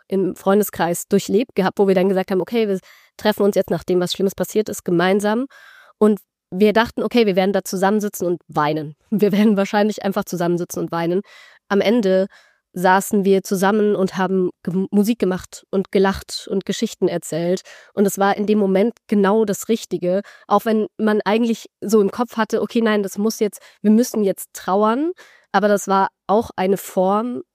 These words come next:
da, damit umzugehen. Und ich finde, das macht einem Cla-, das macht Clair Obscur unglaublich gut. Ich hab das Spiel jetzt auch erst vor kurzem <laughs> gespielt.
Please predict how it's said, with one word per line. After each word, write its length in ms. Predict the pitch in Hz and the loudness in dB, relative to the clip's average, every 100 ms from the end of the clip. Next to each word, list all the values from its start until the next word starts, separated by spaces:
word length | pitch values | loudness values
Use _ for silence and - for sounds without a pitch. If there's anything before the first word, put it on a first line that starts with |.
| - | -6
da, 220 | 196 196 - | -2 -2 -2
damit 220 | 190 208 | -2 0
umzugehen. 760 | 240 330 - - 165 165 165 156 - - _ | 2 2 0 -8 -4 -2 0 -4 -10 -20 _
Und 100 | 185 | -4
ich 120 | 190 | -2
finde, 240 | - 240 208 | 0 0 0
das 140 | 208 | 0
macht 240 | 202 - - | -2 -4 -4
einem 160 | 208 - | -4 -4
Cla-, 220 | - 214 - | -8 -10 -6
das 160 | 202 208 | -2 2
macht 180 | 226 - | 0 0
Clair 220 | 240 220 | -4 -4
Obscur 360 | - - 233 - _ | -6 -2 0 -2 _
unglaublich 1300 | - 285 349 349 - _ - 226 208 311 - 214 - | 0 4 6 4 0 _ 0 2 2 0 0 -4 -2
gut. 420 | 262 277 214 240 - - - _ _ | 2 2 2 0 -4 -20 -20 _ _
Ich 160 | 220 240 | -4 -2
hab 100 | 233 | -4
das 140 | - 208 | -4 -4
Spiel 260 | - 254 | -2 0
jetzt 200 | 233 214 | 0 0
auch 140 | - 226 | -2 -2
erst 220 | - 202 | -4 -6
vor 120 | - 208 | -8 -6
kurzem 540 | 285 - - 180 196 - - | -4 -4 -4 -4 -4 -6 -20
<laughs> 160 | _ | _
gespielt. 680 | - - - 196 196 233 | -14 -14 -6 0 2 0